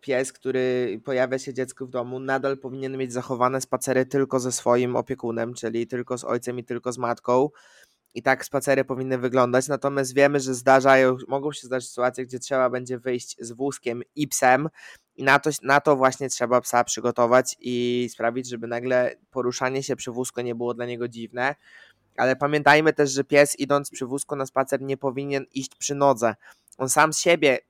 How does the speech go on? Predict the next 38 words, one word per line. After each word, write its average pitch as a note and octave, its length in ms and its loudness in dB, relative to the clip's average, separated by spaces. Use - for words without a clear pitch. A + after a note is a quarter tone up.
chętniej C#3 460 -4
będzie B2+ 500 2
był, C#3 380 4
będzie C#3+ 320 2
przy - 160 -8
nodze B2+ 300 -2
się - 140 -6
ustawiał B2 520 0
i, G2 120 -10
czy - 180 -10
przy - 180 -4
wózku, C#3 440 -2
bo A#2+ 140 0
będzie B2+ 360 -2
chciał B2+ 300 0
sprawdzać B2 540 0
i - 60 -18
pilnować B2+ 500 0
tego, A#2+ 220 -2
co - 120 -8
się B2+ 140 -10
tam B2 180 -4
dzieje. A2+ 360 2
E, A#2+ 580 -2
natomiast, C#3 800 -2
y, B2+ 340 2
naszym C3+ 500 -2
zadaniem C3 340 -2
jest B2+ 160 -6
pokazać A#2+ 460 0
psu, A#2 320 -4
że, A#2 380 0
że A#2+ 180 -2
jednak B2+ 340 0
można B2+ 380 -2
się - 140 -6
poruszać B2+ 400 -6
normalnie B2+ 560 0